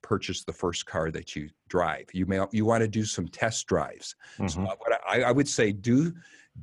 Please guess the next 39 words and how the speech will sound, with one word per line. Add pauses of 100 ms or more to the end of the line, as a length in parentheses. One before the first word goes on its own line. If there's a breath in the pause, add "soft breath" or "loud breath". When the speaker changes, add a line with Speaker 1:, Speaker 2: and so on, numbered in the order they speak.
(560)
Speaker 1:
find
a
studio
that
you
like. (180)
Find
a
studio
that
meets
your
needs. (360 soft breath)
It's
just
like,
uh, (640)
in
your
life,
you
all
have
preferences.
Like,
what's
your
favorite
color? (400 soft breath)
You
know, (160)
you
may
like
red,
I
may
like
blue,